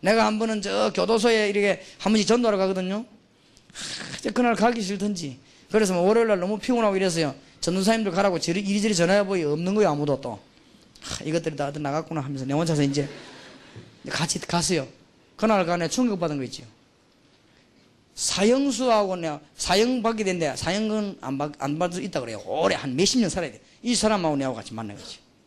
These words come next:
만났는데 이 친구가 뭐 하는 사람이냐? 송도에 있는 사람인데 부인하고 말다툼하다가 부인 뺨 한 대 때리는데 죽어버렸어요. 그러니까 자기는 세게 때린 것도 아니래요. 그냥 죽었는데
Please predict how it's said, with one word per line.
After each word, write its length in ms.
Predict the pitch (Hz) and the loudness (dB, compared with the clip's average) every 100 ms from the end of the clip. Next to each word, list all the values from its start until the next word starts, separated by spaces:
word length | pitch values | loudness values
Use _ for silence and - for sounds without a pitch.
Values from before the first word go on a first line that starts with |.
| _ - | _ 0
만났는데 380 | 214 220 190 185 | 2 2 0 -2
이 80 | |
친구가 300 | 202 226 202 | -2 0 2
뭐 140 | 165 151 | 2 2
하는 100 | 156 | 2
사람이냐? 400 | 151 156 143 110 - _ | 2 0 -2 -6 -14 _
송도에 460 | - - 240 226 175 | -8 0 2 4 4
있는 120 | 147 | 2
사람인데 580 | 143 127 139 170 131 104 - - _ _ _ _ _ _ | 0 -2 -2 -4 -6 -8 -20 -20 _ _ _ _ _ _
부인하고 420 | - 277 277 247 | 2 4 4 2
말다툼하다가 760 | 208 170 233 240 247 214 196 170 | 0 0 0 2 2 4 2 0
부인 360 | - 214 254 233 | -2 2 2 4
뺨 180 | 240 262 | 2 4
한 120 | 254 | 4
대 60 | |
때리는데 200 | 202 196 | 2 -2
죽어버렸어요. 500 | 143 151 - - - - _ _ _ _ - - - - | -2 -6 -8 -16 -18 -20 _ _ _ _ -20 -20 -20 -6
그러니까 420 | - 254 220 202 | 2 2 2 0
자기는 480 | 143 190 254 254 175 | 0 0 2 2 -2
세게 260 | 131 220 262 | 0 0 2
때린 140 | 277 | 0
것도 120 | 240 | 0
아니래요. 260 | 131 156 131 | 0 -2 -2
그냥 260 | - 254 180 | 0 0 0
죽었는데 720 | - 233 196 196 202 127 - | -4 -4 -2 2 2 0 -8